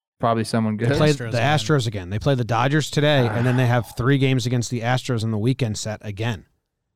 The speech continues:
Speaker 2: In Hu-,
Speaker 1: Is
Speaker 2: in
Speaker 1: it
Speaker 2: Hu-,
Speaker 1: wrong
Speaker 2: in,
Speaker 1: that I
Speaker 2: in
Speaker 1: kinda want them to
Speaker 2: Houston.
Speaker 1: lose all the games?
Speaker 2: In Houston. And you know it's hard to win in Houston.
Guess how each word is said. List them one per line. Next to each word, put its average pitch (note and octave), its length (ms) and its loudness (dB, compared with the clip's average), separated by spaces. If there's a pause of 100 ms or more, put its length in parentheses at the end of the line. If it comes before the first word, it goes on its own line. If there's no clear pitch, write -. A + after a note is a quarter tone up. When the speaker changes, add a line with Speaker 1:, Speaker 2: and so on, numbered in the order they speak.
(920)
Speaker 2:
In D3+ 160 2
Hu-, D3+ 180 4
Speaker 1:
Is - 160 4
Speaker 2:
in D#3 60 4
Speaker 1:
it C3+ 40 0
Speaker 2:
Hu-, A2 100 2
Speaker 1:
wrong A2 160 4
Speaker 2:
in, B2 80 4
Speaker 1:
that A2+ 80 2
I G#2+ 40 0
Speaker 2:
in F#3 200 2
Speaker 1:
kinda A#2 180 4
want A3 140 4
them A3 100 4
to - 60 0
Speaker 2:
Houston. G#2+ 120 4
Speaker 1:
lose A2 220 2
all G#2 200 2
the G#2+ 100 2
games? G#2+ 520 -2
Speaker 2:
In D3 160 2
Houston. C#3 520 0
And A2+ 100 -4
you B2+ 80 0
know F3 120 4
it's D#3 100 0
hard C3 200 2
to A#2 60 -2
win A2+ 120 -2
in G#2 100 -4
Houston. G#2+ 380 -6